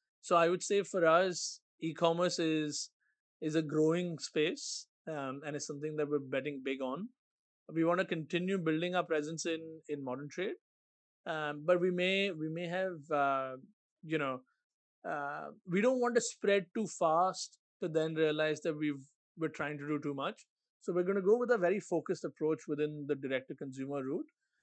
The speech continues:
And at the end of the day, you know, what, what we've learned over the last couple of years is our, our customer loyalty.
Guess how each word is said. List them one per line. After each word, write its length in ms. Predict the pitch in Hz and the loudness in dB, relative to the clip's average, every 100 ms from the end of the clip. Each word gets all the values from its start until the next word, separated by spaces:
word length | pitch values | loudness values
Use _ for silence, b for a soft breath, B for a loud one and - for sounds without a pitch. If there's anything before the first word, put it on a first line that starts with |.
| _ | _
And 120 | 190 202 | -2 0
at 80 | |
the 120 | 190 208 | 2 2
end 120 | 214 | 2
of 60 | |
the 80 | 208 | 0
day, 320 | 190 208 214 233 _ _ _ _ | 2 4 2 -2 _ _ _ _
you 100 | 190 | -4
know, 80 | 185 | -2
what, 180 | 170 175 | 2 0
what 300 | 165 160 156 | 2 0 2
we've 220 | 202 160 | 0 0
learned 500 | 139 147 165 190 175 - - - | 2 4 6 4 -2 -10 -12 -6
over 140 | 156 | -2
the 100 | 165 | 0
last 260 | 151 151 - | 2 0 0
couple 220 | 151 160 | -2 -2
of 100 | 165 | 0
years 220 | 165 165 | 0 2
is 280 | 202 185 - _ _ _ _ - | -2 -4 -12 _ _ _ _ -6
our, 200 | 175 180 - _ _ 151 | -2 -2 -6 _ _ -6
our 400 | 160 170 160 147 - | -2 0 0 -4 -2
customer 360 | 165 - 269 | -2 0 0
loyalty. 640 | 226 156 147 175 151 117 | 2 6 6 4 0 -8